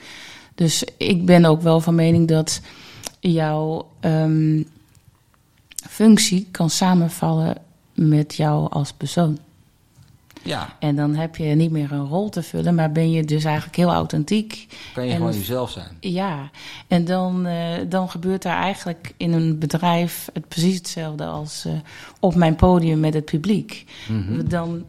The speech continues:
Speaker 1: ben je in je kracht. En dan, eh, van daaruit ben je ook authentiek. Nou ja, en een mooiere combinatie heb je dan eigenlijk niet.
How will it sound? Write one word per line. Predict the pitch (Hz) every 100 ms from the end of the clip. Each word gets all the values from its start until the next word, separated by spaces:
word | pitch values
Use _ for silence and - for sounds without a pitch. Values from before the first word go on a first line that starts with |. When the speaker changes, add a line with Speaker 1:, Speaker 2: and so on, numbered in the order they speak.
| -
Speaker 1:
ben | - 175 247
je | 208 -
in | 175
je | 170
kracht. | - 202 156 - - - - - _
En | 185 170
dan, | 165 165 165 165
eh, | 160
van | - 175
daaruit | 170 170 165 160 160
ben | 165 165
je | - -
ook | 226 240
authentiek. | - 160 156 156 - 180 - - - - - -
Nou | - 160
ja, | 156
en | 151
een | 156
mooiere | 160 160 156
combinatie | - 160 151 147 143 -
heb | -
je | 165
dan | 156
eigenlijk | 143 135 147 147
niet. | 143 - -